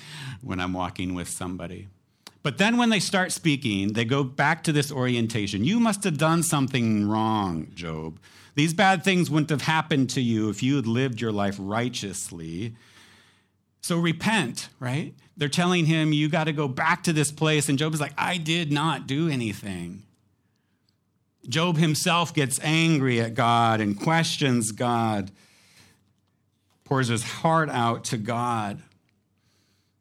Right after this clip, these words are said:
Things are turned upside down.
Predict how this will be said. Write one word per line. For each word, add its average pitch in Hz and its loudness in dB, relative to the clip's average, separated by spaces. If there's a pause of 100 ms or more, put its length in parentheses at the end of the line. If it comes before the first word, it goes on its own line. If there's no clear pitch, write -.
(560)
Things 147 0
are 139 0
turned 151 0
upside 131 -2
down. 120 -2